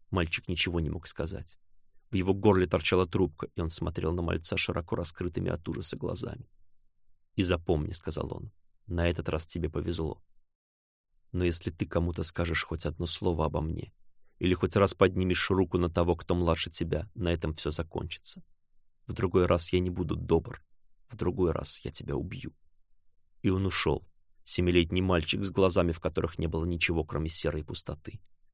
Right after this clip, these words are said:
Хулиган вернулся в школу через три месяца, когда его уже не было в школе. Мать с пьяну попала под автобус, а отчим отправил его в интернат на другом конце города. Там, в интернате, он убил ещё шестерых.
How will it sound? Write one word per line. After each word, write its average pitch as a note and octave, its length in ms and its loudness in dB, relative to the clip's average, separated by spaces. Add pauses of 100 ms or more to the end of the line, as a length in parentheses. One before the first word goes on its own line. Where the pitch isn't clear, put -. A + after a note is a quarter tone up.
(720)
Хулиган G2 420 4
вернулся A2 400 2
в - 60 -8
школу G#2 260 0
через G2+ 300 -2
три G#2 160 0
месяца, - 520 -2
когда E2+ 240 -2
его E2 200 4
уже E2+ 180 0
не F2 140 0
было - 180 -4
в - 80 -10
школе. - 380 -8 (420)
Мать G2 220 2
с - 80 -4
пьяну F#2+ 320 0
попала F2 340 4
под F2 160 0
автобус, - 600 -2 (380)
а - 100 0
отчим A2+ 420 2
отправил F#2+ 400 2
его F2 180 2
в E2+ 80 0
интернат E2+ 500 0
на E2 60 -4
другом F2 320 0
конце E2 320 -4
города. E2 480 -4 (680)
Там, G2 180 4
в F2+ 60 0
интернате, E2 520 0
он F2+ 140 -2
убил E2+ 220 0
ещё - 240 -2
шестерых. - 640 -6